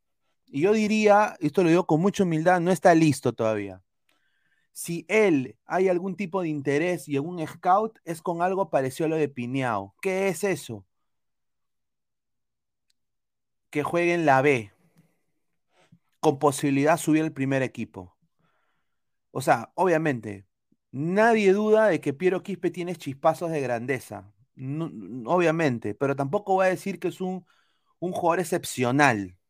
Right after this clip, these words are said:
¿no? Pero tiene chispazos, algunos chispazos de grandeza que se le ha visto.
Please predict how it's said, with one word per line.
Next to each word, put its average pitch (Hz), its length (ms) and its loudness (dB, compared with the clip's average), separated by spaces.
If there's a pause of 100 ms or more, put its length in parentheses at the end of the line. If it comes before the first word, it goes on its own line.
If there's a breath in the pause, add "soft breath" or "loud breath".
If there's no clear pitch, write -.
(480)
¿no? 143 380 -4 (520)
Pero 131 240 0
tiene 190 240 -2
chispazos, 160 680 0 (100)
algunos 151 300 -6
chispazos 143 400 -2
de 143 60 -2
grandeza 131 420 -4
que 127 80 -10
se 110 160 -10
le 113 100 -4
ha 120 60 -4
visto. 104 420 -10